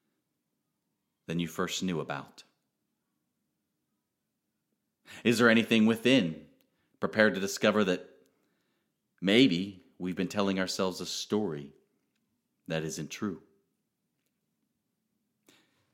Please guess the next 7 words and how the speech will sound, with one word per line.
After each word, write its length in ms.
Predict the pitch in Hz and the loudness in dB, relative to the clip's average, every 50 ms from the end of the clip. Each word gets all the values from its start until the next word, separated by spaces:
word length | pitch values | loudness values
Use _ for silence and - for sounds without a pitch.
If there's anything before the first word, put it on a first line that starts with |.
| _ _ _ _ _ _ | _ _ _ _ _ _
Because 240 | - - 123 117 - | -2 0 0 2 2
here's 180 | 139 143 139 143 | 2 0 0 -2
the 80 | - | -4
basic 400 | - 95 98 98 - - - - | -4 -2 -2 -4 -4 -8 -12 -12
truth. 320 | - - 78 67 - - _ _ _ _ _ _ _ _ _ _ _ _ _ _ _ _ _ _ _ _ | -10 -10 -10 -10 -12 -16 _ _ _ _ _ _ _ _ _ _ _ _ _ _ _ _ _ _ _ _
We 160 | 98 117 135 | 0 0 0
can 600 | 131 - - - - 123 104 87 78 73 69 67 | 0 -2 -8 -8 -4 -4 -4 -2 -4 -6 -8 -10